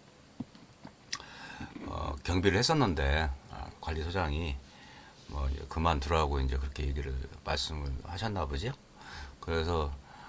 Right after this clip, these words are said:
어, 지금 그만두고, 어, 그 소-, 소방협회, 소-, 지금 소방안전원이라고 이름이 바뀌었는데 소방협회 그 방화관리자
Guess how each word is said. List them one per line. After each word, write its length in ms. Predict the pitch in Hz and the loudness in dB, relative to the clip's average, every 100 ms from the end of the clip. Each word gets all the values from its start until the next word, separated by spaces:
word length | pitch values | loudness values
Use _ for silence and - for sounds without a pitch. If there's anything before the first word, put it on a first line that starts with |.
| - - | -16 -14
어, 420 | - 67 64 64 65 | -6 -2 0 0 -2
지금 200 | - 78 | -4 -4
그만두고, 840 | - 92 92 76 73 82 76 78 67 71 - - - | 2 4 4 2 0 2 4 2 0 -6 -14 -18 -18
어, 340 | - - - - - - - - - - - - | -14 -14 -12 -14 -14 -20 -20 -18 -16 -16 -18 -12
그 120 | - - - - | -6 -2 -2 -6
소-, 200 | - - - | -10 -10 -8
소방협회, 760 | - 127 107 110 - 87 82 123 - 78 | 0 6 8 6 2 0 0 -2 -8 -6
소-, 220 | 71 - - - | -4 -4 -8 -10
지금 300 | - 82 78 | -8 -6 -4
소방안전원이라고 920 | 73 131 120 82 87 90 82 76 69 71 | -2 4 6 8 6 4 4 4 2 2
이름이 240 | 76 69 | 0 0
바뀌었는데 680 | 76 - 80 69 65 101 147 - - - - - | -2 -2 -2 0 0 0 -2 -6 -18 -16 -16 -14
소방협회 800 | - 117 110 90 - 78 71 67 | -2 2 4 2 2 2 4 4
그 360 | 67 65 60 62 | 4 2 0 -4
방화관리자 760 | - 85 87 85 76 73 107 | 0 4 6 6 4 4 2